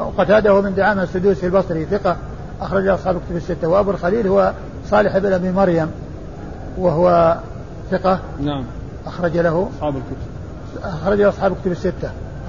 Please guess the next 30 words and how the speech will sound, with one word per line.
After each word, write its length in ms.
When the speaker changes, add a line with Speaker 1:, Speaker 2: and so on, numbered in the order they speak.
Speaker 2:
عن 160
مسلم 360
المكي 600
عن 120
أبي 220
الأشعث 400
الصنعاني 800
عن 140
عبادة 520
بن 120
الصامت. 340
Speaker 1:
مسلم 260
المكي 400
هو 120
مسلم 440
بن 140
يسار 440
البصري، 560
ويقال 420
له 120
المكي 440
كما 180
قال 240
هنا 340
المكي، 440
لأنه 360
نزل 340
مكة 320
وكان 340
بصريا 580